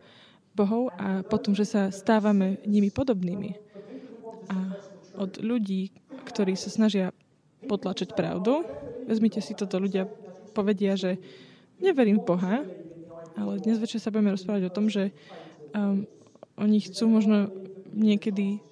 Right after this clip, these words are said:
um, v-, veria v osud a nechcú veriť v to, že žijeme v len takom chaosnom vesmíre. Ale je veľmi pohodlné, aby hriešnici verili v nejakú neosobnú silu. Prečo?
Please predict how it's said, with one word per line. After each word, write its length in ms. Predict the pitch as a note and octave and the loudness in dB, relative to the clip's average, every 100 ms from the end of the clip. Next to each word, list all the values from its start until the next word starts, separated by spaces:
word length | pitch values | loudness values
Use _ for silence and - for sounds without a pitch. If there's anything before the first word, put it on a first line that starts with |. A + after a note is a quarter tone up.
| - - - - | -20 -20 -20 -8
um, 400 | G3+ G3 F#3+ F#3 F#3 - - - - - | -4 -2 0 0 -2 -4 -12 -12 -14 -10
v-, 160 | - F#3+ | -10 -6
veria 400 | G3 A3+ G#3+ G3 | 2 4 6 4
v 80 | - | 2
osud 560 | C4+ B3 - - - - - - | 2 2 0 -6 -6 -14 -14 -6
a 160 | F#3+ F#3+ | -4 0
nechcú 400 | G3+ G#3 - G3 | 2 2 0 -2
veriť 180 | F#3 F#3 | -2 -2
v 40 | - | -4
to, 80 | F#3+ | -2
že 140 | F#3 F3+ C4 C#4 - - - | 0 -2 -4 -10 -14 -18 -6
žijeme 400 | - F#3 F#3 F3+ | -2 2 2 4
v 160 | F3 F#3 | 2 0
len 40 | F3+ | -2
takom 240 | G3 F3+ | -4 -6
chaosnom 480 | F#3+ G3+ F#3 - F#3 | -2 -2 -2 -2 -2
vesmíre. 560 | F3+ F3+ F#3+ E3+ - F#3 - - - - | -2 -4 -2 -2 -2 -8 -10 -20 -20 -12
Ale 160 | - G3 | -2 0
je 80 | G3+ | 2
veľmi 320 | C4+ C#4+ A3 | 2 4 4
pohodlné, 640 | - A#3+ G#3 F3+ F3 A#3 | 6 6 6 2 2 0
aby 400 | G#3 F#3 F#3+ F#3+ | 0 0 0 -2
hriešnici 800 | - A3 G#3+ G#3 - F#3+ - F#3 | 2 4 6 4 2 0 0 -2
verili 400 | F#3 G#3+ G3+ F#3+ | 2 2 4 2
v 220 | F#3 F#3 F#3 | -2 -2 -2
nejakú 260 | F#3 G3+ | -2 2
neosobnú 720 | F#3+ G3+ G3 F#3+ F3 E3+ F3 | 4 4 2 -2 -4 -2 -2
silu. 480 | E3+ - B3+ F#3+ F3 - - _ _ _ - | -4 0 2 2 -2 -10 -20 _ _ _ -6
Prečo? 400 | C#4+ A#3 - | -4 -4 -4